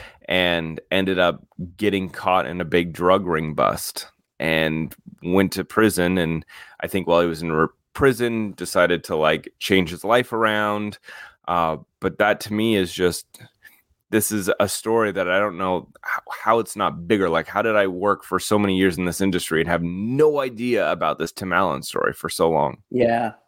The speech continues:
Speaker 2: Tim Allen, by the way, I mean, Tim Allen's had a great career, an, an interesting career, 'cause he hasn't done a ton of projects, but he's always been success-, I mean, obviously, he did a T V show that ran for years.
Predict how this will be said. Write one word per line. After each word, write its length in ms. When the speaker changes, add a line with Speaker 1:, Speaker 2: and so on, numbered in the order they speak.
Speaker 2:
Tim 180
Allen, 220
by 120
the 120
way, 420
I 60
mean, 280
Tim 140
Allen's 240
had 160
a 40
great 300
career, 460
an, 160
an 100
interesting 400
career, 300
'cause 160
he 60
hasn't 280
done 220
a 120
ton 280
of 120
projects, 760
but 140
he's 140
always 220
been 200
success-, 360
I 60
mean, 160
obviously, 480
he 100
did 140
a 60
T 160
V 100
show 160
that 140
ran 220
for 280
years. 880